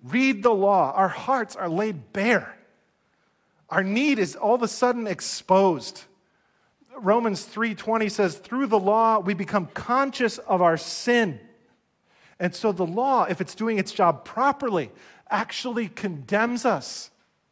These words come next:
That's why Romans says, "By the works of the law, no man will be justified." I, I, I don't know about you, but I read these Ten Commandments. I've been studying these Ten Commandments all week, and I read these things, and I go, "I am a mess.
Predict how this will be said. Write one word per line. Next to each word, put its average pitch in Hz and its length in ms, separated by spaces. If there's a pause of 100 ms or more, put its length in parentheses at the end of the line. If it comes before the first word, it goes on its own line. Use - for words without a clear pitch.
(960)
That's 208 200
why 214 120
Romans 190 360
says, 180 200
"By 180 140
the 175 100
works 208 260
of 196 80
the 190 80
law, 214 240
no 208 300
man 220 320
will 165 80
be 160 120
justified." 139 800 (1200)
I, - 560
I, 220 80
I - 20
don't 254 100
know 214 80
about 160 200
you, 170 100
but 170 120
I 208 120
read 240 240
these 175 160
Ten 185 200
Commandments. 175 500
I've 214 100
been 202 80
studying 170 340
these 151 140
Ten 170 140
Commandments 156 360
all 160 140
week, 151 200
and 165 100
I 196 40
read 196 180
these 185 160
things, 165 160
and 165 100
I 185 40
go, 170 220
"I 240 320
am 185 200
a 165 120
mess. 202 800